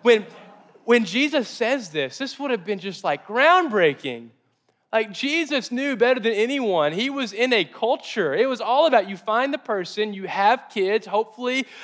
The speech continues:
like, a lot of kids, a lot of land. Like, that's where you find your identity. And Jesus says, "No, if you can live the life of a single person, man, it, it is an advantage to you." He's not just saying it's permissible,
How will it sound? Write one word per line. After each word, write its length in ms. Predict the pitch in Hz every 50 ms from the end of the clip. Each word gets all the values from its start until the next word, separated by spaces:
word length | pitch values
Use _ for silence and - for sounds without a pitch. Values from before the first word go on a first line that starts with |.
| - -
like, 180 | 190 190 185 - - - - _ _ -
a 140 | 185 180 170
lot 260 | 175 180 202 226 240
of 80 | 247 -
kids, 240 | - 254 262 -
a 60 | 196 170
lot 360 | 165 165 175 185 214 240 247
of 100 | 247 247
land. 300 | 240 226 233 240 247 247
Like, 180 | 220 180 - -
that's 300 | 208 220 254 294 294 -
where 180 | - 262 240
you 160 | 233 226 226 220
find 300 | - 214 220 233 233 214
your 80 | 202
identity. 420 | 196 175 202 240 269 233 208 196 180
And 100 | 180 151
Jesus 400 | 151 208 254 254 294 294 247 -
says, 300 | - 214 202 170 151 156
"No, 640 | 160 175 180 214 247 262 254 220 160 131 123 -
if 200 | - 170 156 -
you 200 | 180 202 247 277
can 280 | 269 - 285 277 262 233
live 280 | 214 214 214 220 196 180
the 100 | 180 156
life 560 | 147 151 151 151 165 180 208 226 233 220 - _ _ _ - - -
of 140 | 165 165 156
a 80 | 151 -
single 420 | - - - 208 208 226 220 240
person, 600 | - - 220 196 196 - - - 139 131 123 123 _ _ _ _
man, 160 | - 190 185 151
it, 300 | 202 226 233 220 - -
it 240 | - 233 262 240 -
is 200 | 202 208 190 151
an 200 | - 170 170 165
advantage 800 | 151 131 127 123 - - 170 185 233 254 269 240 - - -
to 80 | - 151
you." 320 | 135 131 127 123 120 120 - _ _ _ _ _ _ _
He's 180 | - 254 277 330
not 180 | 330 311 233
just 180 | 240 214 - -
saying 300 | 220 226 262 254 214 165
it's 100 | 170 -
permissible, 880 | - _ - 156 135 120 123 180 254 - - 277 190 127 104 - -